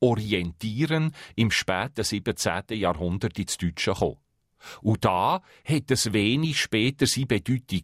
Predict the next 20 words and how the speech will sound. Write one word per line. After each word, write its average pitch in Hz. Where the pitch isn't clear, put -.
noch 143
einmal 87
erweitert, 104
wie 127
der 127
berühmte 101
Philosoph 98
Kant 92
hat 98
geschrieben. -
"Im 135
Finstern 156
orientiere 123
ich 135
mich 135
in 120
einem 107
mir 113
bekannten 92
Zimmer, 107